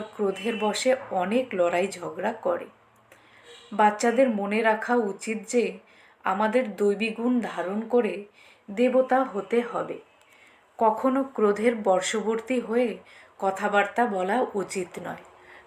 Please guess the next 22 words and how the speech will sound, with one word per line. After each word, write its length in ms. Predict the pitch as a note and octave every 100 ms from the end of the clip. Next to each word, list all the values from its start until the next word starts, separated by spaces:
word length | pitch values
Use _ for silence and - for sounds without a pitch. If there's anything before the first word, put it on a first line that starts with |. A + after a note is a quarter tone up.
| F#3+
বাবা 300 | F#3+ F#3+ F#3
বলেন, 400 | F3+ E3+ E3+ E3+ - - - - -
"কোনো 220 | C4+ C4+
বাচ্চার 460 | A3 F3+ - A3+ A3+
মধ্যে 320 | A#3 A3+ A#3
যদি 240 | A3 A#3+ B3+
ক্রোধ 340 | - G3+ G3+ -
থাকে, 400 | - G#3+ B3+ A3 G#3 - - - -
তবে 240 | G3+ F#3+
সে 220 | G3+ A#3
ভূতনাথ, 720 | G#3 - G3+ G#3+ G#3+ G#3+ C#4 - - - -
ভূতনাথিনী। 800 | F3 G#3+ A3 F#3+ E3 D#3 - E3+ - - - - - - - - -
এমন 420 | B3 C4+ D#4+ C4
ভূতে 380 | G#3 G#3 - B3+
বশীভূতদের 840 | G3+ F#3+ A#3 G3 G#3+ A#3+ A#3 C4
সঙ্গে 520 | - G#3+ G3 G3+ C4+ C#4+ - - - -
তোমাদের 380 | G3+ F#3+ A3+ A#3 -
কথা 320 | F3+ - F#3+
বলা 340 | F#3 F#3+ A#3+ B3 -
উচিত 340 | F3+ - F3 -
নয়।" 220 | F3+ - - _ _ _ _ _ - G3
গীত, 400 | A3+ G#3+ - -